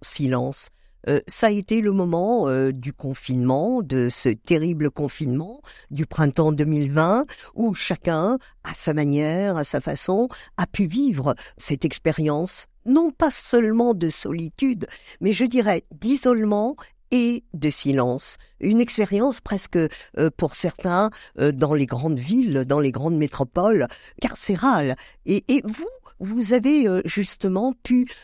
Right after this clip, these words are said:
euh, mettre, si je peux utiliser cette expression triviale, à profit ce moment-là, long, inouï, pour justement, euh, réfléchir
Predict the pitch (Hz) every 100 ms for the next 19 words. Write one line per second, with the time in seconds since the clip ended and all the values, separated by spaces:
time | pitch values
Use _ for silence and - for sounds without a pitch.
0 | - 151 139 113 80 - 156 185 220 269
1 | - - 156 160 - - - 147 - -
2 | 185 147 160 139 139 180 - - - 156
3 | 156 135 - 151 - 151 - 151 135 123
4 | 147 247 - - - 233 - 262 - 208
5 | 220 - - - 233 220 208 190 180 160
6 | 170 - - - 202 196 196 240 - _
7 | 247 254 247 220 190 247 - - - -
8 | 349 330 175 - _ - 147 156 - 147
9 | 143 208 311 - - 156 - 151 185 156
10 | 143 - 175